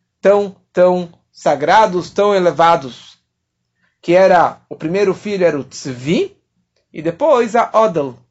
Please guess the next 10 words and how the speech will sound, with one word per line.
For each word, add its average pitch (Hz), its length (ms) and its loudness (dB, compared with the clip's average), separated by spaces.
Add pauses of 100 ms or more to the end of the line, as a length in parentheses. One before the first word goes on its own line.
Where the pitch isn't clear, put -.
(340)
Udl. 175 360 -6 (1800)
O 175 60 -8
Baal 233 160 2
Shem 311 220 -6
Tov, 254 160 -8
ele 226 100 -4
casou 190 380 -4
com 175 160 -8
dezoito 143 460 -10
anos. - 440 -18